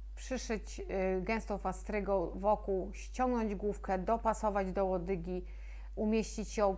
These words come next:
przyszyć ręcznie, a następnie owijamy listek wokół łodygi, zszywamy i za chwilę nasz tulipan będzie gotowy.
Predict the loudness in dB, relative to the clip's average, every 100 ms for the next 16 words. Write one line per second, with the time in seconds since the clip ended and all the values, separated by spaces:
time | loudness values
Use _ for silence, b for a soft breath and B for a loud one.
0 | -2 -2 -2 -2 0 2 2 0 -2 -2
1 | 0 2 2 2 2 0 2 -2 -4 B
2 | B 4 6 4 4 2 0 0 -4 -4
3 | -2 -2 0 0 0 -2 -2 -2 -2 -4
4 | -4 -6 B B B -10 -8 -2 0 2
5 | 2 2 0 -2 B B B -12 -10 -4
6 | 0 0 -2 -2 0 0 0 -2 -4 -2
7 | -2 0 0 0 -2 -2 -2 -2 -4